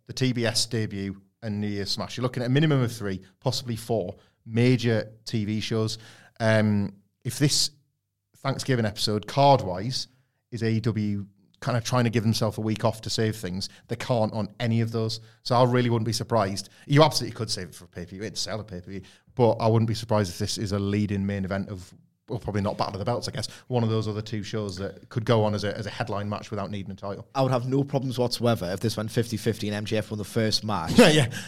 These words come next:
Speaker 2: And then Double Juice Mayhem, proper brawl in the second, and Punk wins. Like, this is the one time, funnily enough, following a twenty-minute opening segment, where I wouldn't be bothered if they did a little bit of old-fashioned wrestling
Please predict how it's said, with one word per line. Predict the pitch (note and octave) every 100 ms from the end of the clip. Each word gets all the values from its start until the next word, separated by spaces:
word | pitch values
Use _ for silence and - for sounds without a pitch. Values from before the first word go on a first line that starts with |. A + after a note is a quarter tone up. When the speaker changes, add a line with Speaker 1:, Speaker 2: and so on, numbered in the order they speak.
| -
Speaker 2:
And | A#2+
then | A2+ A#2+ A2 A2 G#2+ -
Double | - C3+
Juice | A#2+ A#2 A#2+
Mayhem, | A2 G#2 G#2+ G#2+ - _
proper | - C3+ A#2
brawl | G#2 A#2 A2 G#2 G#2+
in | G2
the |
second, | F#2+ A2 G2+ F2
and | F2+ F2+
Punk | F#2+ F2+
wins. | G2 F#2+ F#2 -
Like, | G2 E2+ F2 - _
this | G#2+ A2
is | G#2+
the |
one | G#2+ A2 G#2
time, | F#2 G#2+ E2 E2 F2 _ _
funnily | D3 A#2+
enough, | A2+ A2
following | - A2 G#2+
a | G#2
twenty-minute | A2+ G#2 G2+ G2+ -
opening | G#2+ F#2 F#2
segment, | - A2+ E2+ E2
where | G2
I | G2
wouldn't | G2+ G2
be |
bothered | F#2+ G#2+ E2+ D#2+
if | -
they |
did | F2+ G2
a | F2+
little | G2+ G#2+ G#2
bit | F#2 G2+
of | G2 F#2 - _ _ _
old-fashioned | E3 C#3+ - C3 B2 B2+ A2+
wrestling | A2+ A2+ - A2+